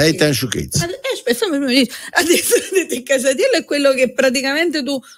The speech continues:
Speaker 1: mischi tutto,
Speaker 2: Eh.
Speaker 1: mentre invece il tortano è quello che ci metti, diciamo, il contenuto e poi lo
Speaker 2: Allora.
Speaker 1: Vai.
Speaker 2: Il casatiello ha dimensioni importanti. Deve essere fatto in ruoto grande.
Speaker 1: Uh-huh.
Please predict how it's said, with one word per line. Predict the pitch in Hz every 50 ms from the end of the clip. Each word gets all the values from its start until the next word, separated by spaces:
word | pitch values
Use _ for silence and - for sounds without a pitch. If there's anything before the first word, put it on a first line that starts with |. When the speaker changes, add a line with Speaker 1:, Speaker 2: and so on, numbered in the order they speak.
| _ _ -
Speaker 1:
mischi | 254 262 254 - - - 262 240
tutto, | 190 220 180 - _ _ - 285 294 349 440 415 - - -
Speaker 2:
Eh. | - 90 90
Speaker 1:
mentre | - - 285 302 - 415 453
invece | 466 359 302 277 - 370
il | 427 - -
tortano | - 285 285 285 - 302 269 262
è | 262
quello | - - 240 226 233
che | 233 220 247
ci | 240 - - -
metti, | 269 302 392 494 - _ - 359 311 302 294 285 277 269 269 254
diciamo, | 233 269 - - 269 254 247 247 247
il | 240 240
contenuto | - - 240 240 240 - 349 349 320 285 277 262 226
e | 240 220 -
poi | - 254 247
lo | 247 240 233 226 226 226 226 220 220 220 220 220 220 220 220 220 214 - 214 208 214 -
Speaker 2:
Allora. | - - 98 92 80 73 76 - - _ _ _ _ - - _ _ _
Speaker 1:
Vai. | - 226 208 196 202 - _ _ _ _ _
Speaker 2:
Il | - -
casatiello | - 104 98 104 101 98 113 147 160 160 156 151 147 147 135 - - - - _ -
ha | -
dimensioni | - - - 101 101 104 101 101 - 110 104 101
importanti. | 95 82 80 90 82 - - - - - - - - - - - - _ _ _ _ _
Deve | - - 98
essere | 95 95 - 104
fatto | 101 101 98 - - 95
in | 95
ruoto | 98 110 113 107 101 92
grande. | 82 87 87 82 80 80 82 85 95 110 139 165 165 156 - - -
Speaker 1:
Uh-huh. | - 226 190 220 226